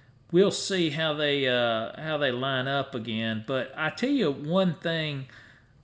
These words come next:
that I was looking at today, too, is that when they say they have the toughest defenses left, they only have one more top. They avoided, let's see,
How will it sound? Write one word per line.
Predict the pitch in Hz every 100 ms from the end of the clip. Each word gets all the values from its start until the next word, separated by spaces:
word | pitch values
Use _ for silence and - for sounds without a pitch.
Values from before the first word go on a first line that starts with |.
| _ -
that | 135
I |
was | 127 120
looking | 143 156 165 139 135
at | 127 -
today, | 127 123 117
too, | 113 147 131 117 113 - - -
is | - 127 120 -
that | 131 127 123 - - - - - - -
when | - 131
they | 156
say | 180 208
they | 190 165
have | 131 165 151
the | -
toughest | - 180 165 147 -
defenses | 135 143 147 123 - 127 117
left, | 127 143 139 123
they | 151 165
only | 208 285
have | 139 160 127 113
one | 147 165
more | 143 135 120 - - - -
top. | - 156 143 - - - - - _ -
They | - 131 202
avoided, | 262 139 143 170 185 143 123 110
let's | 156 175
see, | - 139